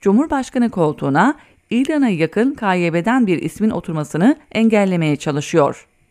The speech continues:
Etnik, dinsel grupların iç kavgası.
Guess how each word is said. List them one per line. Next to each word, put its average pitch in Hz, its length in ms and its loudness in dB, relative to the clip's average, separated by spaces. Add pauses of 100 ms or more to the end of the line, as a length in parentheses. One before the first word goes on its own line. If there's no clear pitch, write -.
(560)
Etnik, 269 540 -4
dinsel 254 440 0
grupların 185 640 0
iç 226 200 -2
kavgası. 147 600 -2